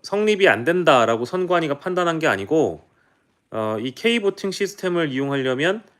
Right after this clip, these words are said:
어쨌든 당의 공식적인 대표가 누구인지를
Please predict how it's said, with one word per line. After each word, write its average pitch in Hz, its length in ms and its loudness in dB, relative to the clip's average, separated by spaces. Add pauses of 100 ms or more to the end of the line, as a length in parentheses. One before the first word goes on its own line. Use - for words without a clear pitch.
(240)
어쨌든 170 680 -2
당의 165 540 -2 (220)
공식적인 151 580 -2
대표가 143 640 0 (280)
누구인지를 131 800 0